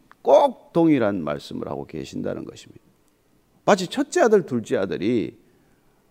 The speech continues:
뭐 하나는 뭐, 뭐, 뭐 어느 대학을 가고 둘은 어느 대학을 갔더라도 똑같이 부모가 "너희들은 정말 애썼구나, 수고했구나. 예? 너희들은 열심히 공부해서 이제 내가 다음 단계로 가게 되었구나."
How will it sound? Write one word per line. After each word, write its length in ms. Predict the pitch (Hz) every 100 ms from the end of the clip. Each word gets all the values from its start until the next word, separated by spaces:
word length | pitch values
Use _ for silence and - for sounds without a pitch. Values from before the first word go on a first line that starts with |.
| _
뭐 220 | - 175 151
하나는 680 | 170 240 247 196 143 107
뭐, 320 | 117 104 - -
뭐, 320 | 98 - - -
뭐 500 | - - - - -
어느 220 | - 165 143
대학을 340 | 110 98 95
가고 260 | 80 67 -
둘은 320 | 139 190 180
어느 220 | 170 175
대학을 280 | - 101 110
갔더라도 640 | 95 101 - 78 65 - - _ _ -
똑같이 500 | 262 - 311 - 190
부모가 440 | 143 139 123 107 - _ _ -
"너희들은 440 | 95 90 95 110
정말 280 | 175 175 196
애썼구나, 440 | - 160 165 170
수고했구나. 600 | 156 - 151 104 - 82 - _ _ _ _ _
예? 120 | 156 233 _ _
너희들은 340 | 95 101 104 95
열심히 400 | 113 - 185 151
공부해서 640 | 104 98 80 67 160 196 - _ _ -
이제 160 | 170
내가 200 | 170 156
다음 360 | 147 170 180 151
단계로 400 | 117 107 101 101
가게 260 | - 87 101
되었구나." 480 | 67 71 - 65